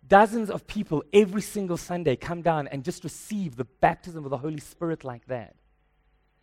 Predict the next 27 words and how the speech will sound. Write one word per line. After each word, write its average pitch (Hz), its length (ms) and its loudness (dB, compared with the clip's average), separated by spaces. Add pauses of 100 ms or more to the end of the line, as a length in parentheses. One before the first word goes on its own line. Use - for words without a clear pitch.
(460)
And 185 160 2
that 220 200 8
was 233 140 -2
when 220 100 0
I 190 80 4
realized 185 400 4
we 196 160 4
are 185 80 12
living 175 520 6
under 170 320 0
an 160 200 -4
open 156 280 -6
heaven. 165 320 -12 (1500)
That's 220 260 8
because 220 680 4
for 190 120 0
thirty - 420 2
years, 196 480 8 (180)
people 254 320 4
in 196 200 2
this - 220 4
church - 380 4
have 160 140 0
been 190 160 -2
contending 180 800 2
for 170 160 -6
glory, 175 560 0